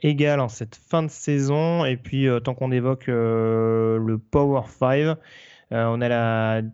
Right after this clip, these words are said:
conférence A C C où il y a eu pas mal de rencontres remportées, ou en tout cas pas d'énormes affiches, hein. Euh, pour moi, le principal, enfin, je vais parler de Liberty, euh, dans la foulée, mais, euh, on a quand même cette lourde défaite de Virginia Tech sur le terrain de Pittsburgh,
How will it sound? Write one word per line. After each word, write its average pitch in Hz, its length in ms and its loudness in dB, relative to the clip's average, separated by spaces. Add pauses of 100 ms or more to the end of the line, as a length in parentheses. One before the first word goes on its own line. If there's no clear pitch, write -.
(120)
conférence 135 600 -2 (280)
A 170 60 -2
C 156 260 0
C 160 580 0
où 127 300 0
il 120 80 -2
y 123 40 0
a 120 40 0
eu 120 100 -2
pas 123 160 0
mal 160 240 0
de 143 60 0
rencontres 139 500 -2
remportées, 123 640 -2
ou 139 80 0
en 123 60 -4
tout - 100 -12
cas 127 140 -2
pas 127 160 0
d'énormes 151 540 0
affiches, 156 400 -2
hein. 160 140 -2 (440)
Euh, 123 500 0
pour 123 180 -6
moi, 151 120 2
le 160 60 -4
principal, 143 680 -4 (180)
enfin, - 140 -10 (1300)
je 110 100 -8
vais 120 60 -4
parler 147 240 0
de 143 60 -4
Liberty, 143 580 -2
euh, 123 220 0
dans 127 140 -2
la 127 80 -2
foulée, 147 320 -4
mais, 135 180 0
euh, 110 800 0
on 110 80 0
a 117 100 0
quand 127 140 0
même 147 80 0
cette 117 260 -8
lourde 180 560 2
défaite 160 400 0
de 139 80 0
Virginia 139 460 0
Tech 156 180 -2
sur - 120 -4
le 113 40 -6
terrain 127 220 0
de 135 60 -6
Pittsburgh, 139 380 0